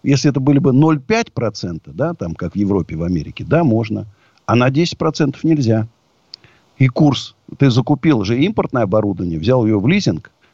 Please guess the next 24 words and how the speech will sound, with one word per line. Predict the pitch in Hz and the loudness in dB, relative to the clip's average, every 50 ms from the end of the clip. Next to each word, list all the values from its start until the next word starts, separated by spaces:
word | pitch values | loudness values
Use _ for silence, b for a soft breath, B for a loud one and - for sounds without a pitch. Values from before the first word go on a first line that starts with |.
| _ | _
отечественного | - 107 107 123 123 - - - 165 185 | -4 -2 0 0 0 0 2 2 2 2
нету, | 202 208 196 190 - - - - - - | 2 2 0 0 -2 -4 -8 -8 -8 0
ноль | 107 123 147 151 101 76 127 _ _ _ | 2 4 4 4 2 -2 -6 _ _ _
отечественного | - 87 - - 78 - - - 82 80 | -18 -16 -14 -12 -12 -12 -10 -10 -10 -8
оборудования. | 78 87 98 87 78 - - - - | -6 -6 -6 -6 -6 -8 -10 -14 -8
Закупил | - - - 123 - 160 175 202 | -8 -4 -4 -2 2 2 2 2
импортное, | 226 208 - 120 - - 80 82 - b b b b b - | 2 0 -2 -4 -4 -4 -10 -10 -10 b b b b b -4
и | 127 | -2
курс | 127 180 180 160 | 0 2 0 2
доллара | 160 190 202 196 170 - | 2 2 2 2 2 0
с | |
шестидесяти | - - 160 - - 240 226 175 151 - - 120 | 0 -2 -4 -2 -2 -4 -2 -2 -4 -4 -4 -6
трёх | - - - 101 90 - - | -6 -4 -2 -2 -2 -2 -2
подскочил | - 107 - - 135 131 - - 196 190 151 | -6 -4 0 0 0 0 2 0 -2 -2 0
до | 123 127 | 0 0
восьмидесяти. | 139 147 113 - - 92 85 78 82 - - - - _ _ - | 2 2 0 -2 -4 -6 -6 -6 -8 -10 -10 -18 -20 _ _ -12
Что | - - 196 | -4 -2 0
ты | 175 180 | 0 0
будешь | 139 123 127 104 | 0 0 0 0
делать? | 92 95 87 82 - - | 0 -2 -4 -4 -4 -2
Разоряться. | 175 233 247 294 262 262 226 - - - - _ _ B B B B B B B B - | -2 0 2 2 2 2 0 -2 -4 -10 -14 _ _ B B B B B B B B 0
Поэтому | 131 139 180 214 208 220 208 202 202 - - - | 2 2 2 2 2 0 0 0 0 -2 -4 -2
это | 156 170 165 - 180 147 - _ | -2 -2 -2 -2 -4 -6 -6 _
иллюзия. | - 151 156 147 143 139 147 147 131 101 - 110 110 95 82 90 80 78 - | 0 2 2 4 4 4 4 2 2 0 -2 -4 -4 -2 -2 -4 -4 -6 -8